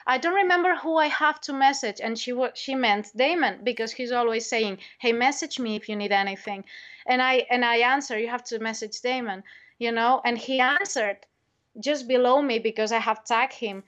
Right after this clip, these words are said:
saying, "Hey, yes, we're solving this." You know, I mean, he's, he's all o-, he's everywhere. He cares a lot for people, and he wants to make a lot of amazing things in, in the app.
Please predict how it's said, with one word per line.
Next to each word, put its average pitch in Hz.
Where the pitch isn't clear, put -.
saying, 240
"Hey, 320
yes, 285
we're 262
solving 285
this." 180
You 247
know, 247
I 240
mean, 240
he's, 262
he's 311
all 277
o-, 262
he's 285
everywhere. 214
He 262
cares 247
a 220
lot 240
for 220
people, 202
and 226
he 262
wants 254
to 269
make 240
a 233
lot 233
of 233
amazing 233
things 214
in, 214
in 226
the 214
app. 208